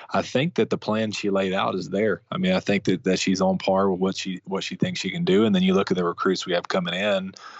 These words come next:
Um, I mean, I think we have a competitive program. Go look at some of those scores. I mean, you know, I'm not trying to play the moral victory card, but, but in the past, Ole Miss women's basketball was getting blown out. And, I mean, they lost a couple in overtime and, and then a couple other close ones. And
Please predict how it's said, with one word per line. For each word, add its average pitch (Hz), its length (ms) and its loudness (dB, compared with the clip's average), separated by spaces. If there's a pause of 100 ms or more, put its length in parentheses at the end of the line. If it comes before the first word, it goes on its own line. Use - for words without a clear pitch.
(340)
Um, 90 500 2
I - 120 -2
mean, 101 160 0
I 110 60 -2
think 127 220 -2
we 127 60 0
have 123 120 0
a - 20 -16
competitive 113 440 0
program. 113 400 -2
Go 104 120 2
look 131 160 -2
at 123 80 -4
some 120 180 -4
of 113 40 0
those 107 120 -2
scores. 107 400 0
I 92 60 -2
mean, 92 420 0
you 98 160 -2
know, - 80 2
I'm 92 80 0
not 98 160 0
trying 98 180 0
to 92 40 0
play 98 180 -2
the 92 80 2
moral 95 260 0
victory 90 360 -2
card, 90 340 0
but, 90 360 0
but 90 180 -4
in 92 100 -6
the - 80 -6
past, 107 380 -2
Ole 90 100 0
Miss 90 240 -8
women's 92 220 -10
basketball 92 440 0
was 87 120 -4
getting 85 220 -8
blown 85 280 -2
out. 170 340 -2
And, 170 340 -4
I - 480 -8
mean, 87 80 4
they 101 100 4
lost 95 260 2
a - 20 -10
couple 92 320 0
in 87 60 0
overtime 92 640 0
and, 87 200 -2
and 87 120 -2
then 87 80 2
a 85 60 0
couple - 260 0
other 78 120 2
close 104 320 -2
ones. 87 160 -8
And 87 180 -10